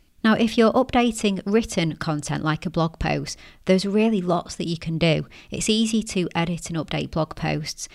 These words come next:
and it can have a really huge impact on your website's traffic, as I've already hinted at, so it's really well worth doing. Now, one of the first things you'll want to do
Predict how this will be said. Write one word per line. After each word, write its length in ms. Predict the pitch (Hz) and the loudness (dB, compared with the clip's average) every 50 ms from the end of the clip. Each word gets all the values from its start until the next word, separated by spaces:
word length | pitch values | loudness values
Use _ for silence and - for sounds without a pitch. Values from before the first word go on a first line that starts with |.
| - - - | -20 -8 -4
and 120 | - 185 170 | -2 -2 -2
it 80 | - | -2
can 140 | - 202 190 | -2 -4 -2
have 180 | 175 202 202 196 | -2 0 0 0
a 100 | 202 196 | 0 0
really 340 | 202 240 262 302 302 254 | 2 2 4 4 4 2
huge 380 | 208 214 - 233 233 220 214 - | 0 -2 -2 -2 -2 0 0 0
impact 500 | 208 208 196 - - 139 - - - - | 0 0 -2 -2 -2 -4 -4 -4 -4 -4
on 80 | 160 156 | -2 -2
your 140 | 156 156 | 0 0
website's 440 | 151 156 156 - - 151 143 - - | -2 -2 -4 -4 -6 -6 -6 -6 -8
traffic, 600 | - - - 180 175 - - 147 135 - - - - - - - - - | -6 -2 -2 -2 0 -2 -2 -4 -4 -4 -6 -10 -18 -20 -20 -20 -6 -2
as 160 | - 190 180 | 0 2 2
I've 80 | 202 185 | 4 4
already 240 | 202 196 190 185 175 | 2 2 2 0 -2
hinted 440 | - - 196 190 190 - - 156 - | -4 -4 -4 -4 -4 -6 -8 -6 -4
at, 280 | 123 135 135 - - - - - - _ | -2 -2 -2 -4 -6 -10 -18 -20 -20 _
so 360 | - - - 208 185 196 190 - | -12 -4 -2 0 0 0 0 0
it's 280 | - 214 - - - - | -2 -4 -4 -4 -6 -4
really 400 | 196 208 214 214 220 220 214 220 | -2 0 2 2 2 0 0 -2
well 340 | 202 170 175 165 170 170 - - | 0 0 2 2 2 0 -2 -4
worth 380 | 151 156 156 156 151 - - | -4 -2 -2 -2 -4 -4 -4
doing. 420 | - 165 160 151 147 143 143 143 - - - - - | -2 0 0 0 -2 -4 -6 -8 -10 -16 -20 -10 -2
Now, 120 | - 202 214 | 0 2 4
one 160 | 208 226 240 | 4 4 4
of 100 | 240 226 | 2 2
the 80 | 233 220 | 0 -4
first 460 | - - - 226 240 247 226 - - | -2 0 0 0 0 0 -2 -2 -2
things 280 | 170 147 143 147 - | -2 -2 -2 -4 -4
you'll 180 | - 151 151 143 | -4 -4 -4 -2
want 200 | 147 147 135 127 | -4 -4 -4 -6
to 100 | - - | -8 -6
do 260 | - 151 135 135 131 | -4 -2 -2 -2 -4